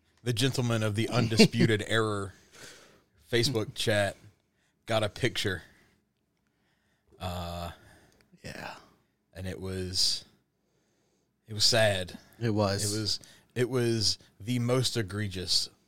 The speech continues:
Speaker 1: of party fouls.
Speaker 2: It was. It was. The shelf gave way.
Speaker 1: Yep.
Speaker 2: Spilling out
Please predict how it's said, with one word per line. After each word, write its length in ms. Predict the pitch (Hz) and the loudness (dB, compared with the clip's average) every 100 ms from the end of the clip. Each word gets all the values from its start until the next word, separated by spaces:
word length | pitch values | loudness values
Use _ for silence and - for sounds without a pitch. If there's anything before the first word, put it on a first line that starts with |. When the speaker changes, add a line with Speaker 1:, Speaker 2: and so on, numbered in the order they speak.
| - | -18
Speaker 1:
of 100 | - | 0
party 260 | 123 104 | 2 2
fouls. 460 | 98 90 82 73 - | 0 -6 -8 -8 -2
Speaker 2:
It 140 | 131 117 | 0 2
was. 480 | 117 131 107 - | 6 6 6 2
It 100 | - 113 | -4 -2
was. 580 | 113 113 110 - - - 110 | 2 2 2 2 2 -2 -6
The 440 | - 110 110 107 107 | -2 0 0 -2 -2
shelf 580 | - - 127 135 - - _ | 2 4 6 4 0 -12 _
gave 260 | 127 135 139 | 2 4 4
way. 280 | 110 104 123 _ _ _ _ | 4 4 0 _ _ _ _
Speaker 1:
Yep. 280 | 90 95 - - - - - - _ _ _ | -6 -6 -6 -12 -20 -20 -20 -20 _ _ _
Speaker 2:
Spilling 680 | - - - 156 147 131 120 | 0 2 6 8 8 8 4
out 280 | 113 110 | 4 0